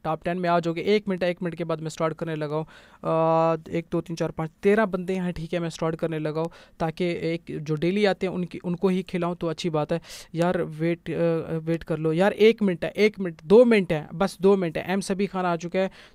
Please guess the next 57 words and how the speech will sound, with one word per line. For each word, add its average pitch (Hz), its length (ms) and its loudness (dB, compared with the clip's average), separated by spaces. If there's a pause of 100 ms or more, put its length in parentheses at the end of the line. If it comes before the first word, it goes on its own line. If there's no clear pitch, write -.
तो 180 180 2
एम 175 200 -2
सबी 185 280 0
खान 185 180 -2
आपके 175 280 -2
पास 180 140 -4
सिर्फ - 260 -4
दो 170 180 2
मिनट 170 240 -2
है, 170 140 -2
जल्दी 196 280 -2
से 180 160 -6
custom 170 380 -6
room 170 120 -4
को 160 140 -4
ज्वाइन 156 240 -2
कर 160 180 -4
लो, 165 160 -2
मैं 165 180 -4
किसी 165 200 -10
का 170 100 0
wait 160 300 -2
नहीं 170 200 -4
करूँगा, 165 380 -2 (200)
पहले 170 200 -2
ही 190 80 2
बता 160 280 -2
रहा 165 100 -4
हूँ। 156 80 -10
बाकी 160 320 -8
बहुत 165 220 -4
ज़्यादा 170 200 -4
लड़के 160 360 -4
wait 156 200 -2
कर 160 160 -4
रहे 156 160 -6
हैं, 160 80 -8 (300)
तो 165 60 -2
दो 180 300 4
minute 175 300 0
हैं, 180 120 0
बाकी 160 280 -4
जितने 190 380 -6
भी 165 200 -8
player 175 320 0
रह 170 220 -2
चुके 170 320 -6
हैं 170 100 -4
अब, - 340 -8
अ, 156 180 -2
मैं 156 160 -6
उनको 160 220 -8
बार 151 260 -4
बार 151 160 -4
नहीं 165 180 -4
बुला 156 220 -2
सकता, 165 360 -6